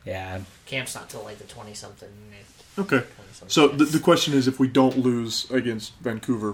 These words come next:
Speaker 3: when do we think the unbeaten streak will end?
Speaker 2: Dallas.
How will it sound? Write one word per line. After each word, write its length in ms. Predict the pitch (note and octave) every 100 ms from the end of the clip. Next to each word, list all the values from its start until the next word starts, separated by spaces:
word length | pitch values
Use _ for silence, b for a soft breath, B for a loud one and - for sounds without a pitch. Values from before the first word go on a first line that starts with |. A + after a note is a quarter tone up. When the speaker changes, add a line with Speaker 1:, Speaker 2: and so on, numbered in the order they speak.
| -
Speaker 3:
when 540 | A#2 B2 A#2+ A#2+ A#2 - _ _ _ _ _ - - _ _ -
do 100 | B2
we 80 | A#2
think 240 | A#2 A2
the 160 | A2 A2+
unbeaten 320 | A2 G#2+ -
streak 260 | - - -
will 140 | A2+
end? 160 | A2 G#2+ -
Speaker 2:
Dallas. 580 | - B2 G#2 G#2+ - -